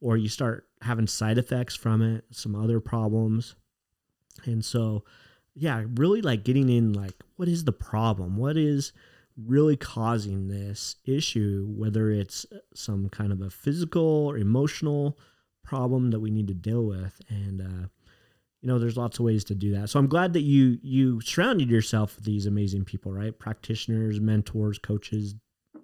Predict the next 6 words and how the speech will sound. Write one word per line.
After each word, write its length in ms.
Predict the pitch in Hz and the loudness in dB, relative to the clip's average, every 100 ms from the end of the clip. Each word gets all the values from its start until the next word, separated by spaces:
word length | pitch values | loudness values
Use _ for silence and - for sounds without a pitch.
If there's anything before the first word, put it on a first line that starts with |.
| 139 | -10
nutritionists, 720 | 117 101 113 110 113 110 - - - - _ _ | -6 -4 -2 -2 -2 -4 -4 -10 -20 -20 _ _
because 200 | - 139 | -6 -2
I 80 | 131 | 0
think 200 | 131 233 | 0 -4
sometimes 500 | - 220 208 208 143 | -6 -6 -4 -2 -2
we 640 | 135 131 156 165 160 160 | -2 -2 -2 0 -2 -4